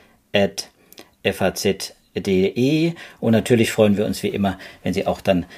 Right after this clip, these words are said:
beim nächsten Mal wieder mit dabei sind. Und wenn Ihnen die Folge gefallen, gefallen hat, dann, äh, freuen wir uns auch, äh, Sie auch in der nächsten Folge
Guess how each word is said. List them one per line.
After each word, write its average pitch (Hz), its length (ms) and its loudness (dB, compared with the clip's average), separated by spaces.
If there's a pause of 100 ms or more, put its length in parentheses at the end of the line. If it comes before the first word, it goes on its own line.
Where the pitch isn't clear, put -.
(100)
beim 87 180 2
nächsten 98 400 0
Mal 95 420 0
wieder 92 460 -2
mit - 360 -4
dabei 98 300 2
sind. 90 200 -2
Und 87 160 -2
wenn 110 140 4
Ihnen 127 180 6
die 107 80 2
Folge 120 400 4
gefallen, 143 600 4
gefallen 147 440 4
hat, 139 160 2
dann, 117 240 6
äh, 113 340 2
freuen 120 320 6
wir 120 120 4
uns 117 260 2 (380)
auch, 110 480 4
äh, 104 380 2
Sie 101 240 -2 (260)
auch 101 280 0
in 101 160 -2
der 90 140 -2
nächsten 110 560 0
Folge 98 580 4